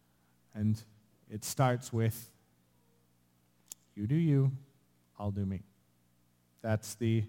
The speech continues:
step one in the process. But eventually, "You do you and I'll do me" becomes, You do you, as long as what you do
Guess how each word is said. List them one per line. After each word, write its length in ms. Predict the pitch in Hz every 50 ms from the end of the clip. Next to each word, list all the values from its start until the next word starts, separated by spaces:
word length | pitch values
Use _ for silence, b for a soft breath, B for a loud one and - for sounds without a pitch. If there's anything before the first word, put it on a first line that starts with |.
| b b b b b b b b b b b
step 440 | - - - - - 135 117 - -
one 460 | 110 110 120 117 113 107 101 101 104 - - -
in 300 | - 117 107 107 107 104
the 320 | 101 107 107 104 104 107 104 - - _ - b b b b b b _
process. 600 | _ - 131 120 117 - - - - 139 - - _ _ b b b b b b b b b b b -
But 200 | 113 110 107 110 - _ _ _ _ _ _ _ _ _ _ -
eventually, 600 | 110 123 135 139 135 - - 127 123 123 123 117 - B B B B B _ -
"You 220 | 127 131 127 123
do 100 | 120 120
you 440 | 117 113 113 117 120 117 117 107 107 117 -
and 100 | 113 110
I'll 160 | 107 107 107
do 140 | 104 107 104
me" 420 | 107 123 139 131 113 110 113 117 b b b b b b -
becomes, 600 | 123 113 - 127 117 110 110 107 104 - - - - b b b b b b b b _ _ -
You 180 | 113 120 139 151
do 120 | 147 151
you, 400 | 147 143 135 127 120 113 123 139 135 - - _ _ _ _ _ _ _ _ _ _ _ _ -
as 200 | 117 117 101 95
long 380 | 127 127 127 127 127 127 127 127
as 340 | 120 113 113 110 107 110
what 180 | - 113 107 113
you 240 | 120 123 139 143 135
do 380 | 120 120 117 113 113 117 117